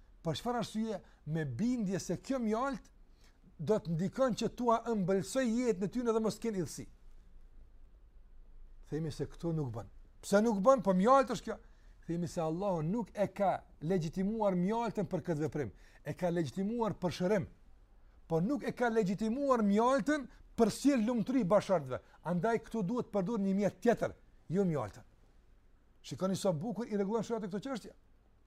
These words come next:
A mundet njeriu ta përdor për shemb mjaltën, a? Mos i qenë ka mjet i legjitimuar. Ta përdor mjaltën kur për shembull në shtëpi nuk e gjen qelsin, i ka humb qelsi,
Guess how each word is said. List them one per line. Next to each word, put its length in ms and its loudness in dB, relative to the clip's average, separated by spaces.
A 80 6
mundet 360 4
njeriu 280 2
ta 160 6
përdor 320 2
për 140 0
shemb 180 4
mjaltën, 500 2
a? 180 2
Mos 240 -8
i 80 -6
qenë 200 2
ka 80 4
mjet 360 2
i 80 0
legjitimuar. 600 2
Ta 120 6
përdor 320 0
mjaltën 500 2
kur 160 0
për 160 2
shembull 320 4
në 100 2
shtëpi 380 2
nuk 160 0
e 80 4
gjen 240 2
qelsin, 440 2
i 80 -4
ka 120 8
humb 160 4
qelsi, 380 -2